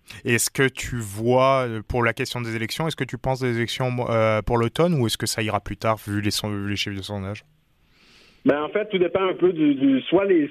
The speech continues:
Speaker 2: les libéraux vont être tellement mauvais qu'ils vont probablement attendre, euh, de voir s'il y a pas un effet de leur remaniement ou, euh, c'est, on les voit difficilement se, se, se, se, se,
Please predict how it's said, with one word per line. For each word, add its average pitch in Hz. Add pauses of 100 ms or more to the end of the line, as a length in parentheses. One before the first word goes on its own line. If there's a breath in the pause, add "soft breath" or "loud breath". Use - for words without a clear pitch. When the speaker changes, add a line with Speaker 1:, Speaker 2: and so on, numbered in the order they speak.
(120)
Speaker 2:
les 160
libéraux 160
vont 165
être 139
tellement 165
mauvais 165
qu'ils 143
vont 139
probablement 147
attendre, 160
euh, 127
de 127
voir 143
s'il 143
y 135
a 127
pas 143
un 143
effet 131
de 147
leur 135
remaniement 139
ou, 135
euh, 127 (440 loud breath)
c'est, 127
on 123
les 127
voit 143
difficilement 151
se, 135
se, 127
se, 127
se, 120
se, 117